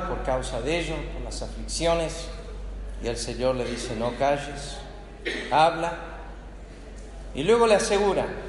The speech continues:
"Ninguno pondrá sobre ti la mano para hacerte mal".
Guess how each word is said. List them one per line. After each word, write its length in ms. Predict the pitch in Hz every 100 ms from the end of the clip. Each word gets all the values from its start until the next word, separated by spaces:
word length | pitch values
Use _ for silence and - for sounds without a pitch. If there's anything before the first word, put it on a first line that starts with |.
| -
"Ninguno 1000 | 139 170 175 220 277 269 254 - - - -
pondrá 380 | 151 151 190 240
sobre 320 | - 180 165
ti 200 | 151 220
la 140 | 208
mano 400 | 180 196 240 240 233 - - - - -
para 180 | 156 156
hacerte 480 | 147 190 202 202
mal". 340 | 196 156 131